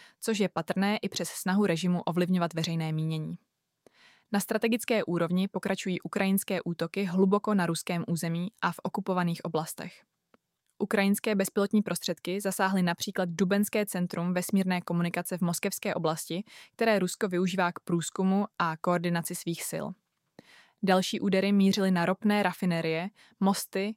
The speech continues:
železniční infrastrukturu a energetická zařízení na Krymu, což vedlo k výpadkům elektřiny v Sevastopolu a Simferopolu. Ukrajinské síly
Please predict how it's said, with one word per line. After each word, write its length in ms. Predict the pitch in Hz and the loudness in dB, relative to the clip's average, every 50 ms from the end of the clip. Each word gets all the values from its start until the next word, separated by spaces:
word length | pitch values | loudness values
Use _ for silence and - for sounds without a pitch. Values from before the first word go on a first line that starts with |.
| _ - | _ -2
železniční 580 | - 208 196 190 185 196 190 185 - 190 170 | 2 4 4 6 6 4 2 2 0 0 0
infrastrukturu 720 | 175 175 - - 185 180 - - - - - - 170 180 190 - - | 0 0 -2 -2 -4 -4 -4 -6 -8 -8 -6 -6 -4 -4 -4 -2 0
a 140 | 190 175 - | 0 0 2
energetická 760 | - 190 196 208 220 214 214 208 - 226 - - - 185 180 | 2 2 4 4 2 2 0 0 -2 -4 -6 -4 -4 -2 -2
zařízení 480 | 170 170 170 170 190 175 180 175 175 175 | -2 -2 -2 -2 -2 -2 -2 0 0 0
na 120 | 165 156 | -2 -2
Krymu, 320 | 156 - 180 170 160 - - - _ - - - - _ _ | -4 -6 -6 -6 -6 -6 -8 -10 _ -20 -20 -20 -20 _ _
což 200 | - 254 247 226 | -4 -4 -2 0
vedlo 240 | 226 220 208 196 190 | 2 2 2 2 2
k 80 | - | 0
výpadkům 440 | 175 175 160 - 180 - - 190 175 - | -4 -2 -2 -2 -4 -2 -2 -4 -2 0
elektřiny 480 | - 180 180 - - - - 190 175 170 | 0 -2 -2 -2 -4 -4 -2 -2 -2 -2
v 60 | - | -4
Sevastopolu 600 | - - 175 175 175 - 190 - - 170 170 175 - | -4 -2 -2 -2 -2 -4 -6 -6 -4 -4 -4 -4 -4
a 60 | - | -6
Simferopolu. 640 | 170 - 170 170 - 170 160 160 - - 165 160 - 175 _ _ _ _ _ _ _ _ _ _ _ _ - - - - - _ _ _ _ | -6 -6 -6 -6 -4 -4 -6 -6 -6 -6 -6 -6 -6 -8 _ _ _ _ _ _ _ _ _ _ _ _ -20 -20 -20 -20 -20 _ _ _ _
Ukrajinské 580 | 208 - 208 196 196 196 196 - - 196 185 | -2 0 2 4 4 4 2 2 0 0 0
síly 420 | 180 - - 180 180 185 196 208 | -2 -4 -2 0 2 2 2 0